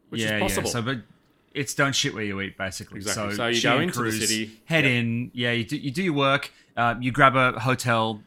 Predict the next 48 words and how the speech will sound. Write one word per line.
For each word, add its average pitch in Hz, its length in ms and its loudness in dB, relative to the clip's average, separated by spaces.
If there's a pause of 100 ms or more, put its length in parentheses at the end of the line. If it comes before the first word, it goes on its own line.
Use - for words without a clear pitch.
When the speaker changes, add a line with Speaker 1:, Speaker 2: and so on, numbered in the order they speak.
Speaker 2:
um, 104 500 -4
like 110 180 -6
a - 20 -6
cheap 110 220 -4
hotel, 101 360 -4
and 95 140 -6
you 98 80 -6
work 95 280 -6
from 90 320 -10
there, 85 160 -12
basically. 87 520 -12
Speaker 1:
Yeah. - 80 -2
Speaker 2:
So 113 200 -2 (440)
it's 131 160 -4
wor-, 151 240 4
it's, 143 160 0
it 165 180 6
is 160 120 6
worth 156 180 4
pointing 127 240 0
out, 113 160 -2
Dad, 104 200 -2
that 110 100 -6
as 123 220 2
you, 120 120 -6
as 120 160 0
you 127 80 0
mentioned, 101 420 -4 (280)
um, 92 400 -6 (240)
her 120 100 -6
boyfriend 110 380 -2
Akeem 104 260 -4
Cruz 98 580 0
was, 104 680 -2
uh, 87 600 -4 (680)
he 131 80 -2
was 127 180 0
ruled 127 240 0
out 113 200 2
as 104 80 -4
a 104 80 -2
suspect 175 500 0
later 180 260 -2
on. 196 300 -4 (140)
Speaker 1:
Yep. 135 160 -2
Speaker 2:
Uh, 107 420 0
although 120 260 0
he, 120 220 0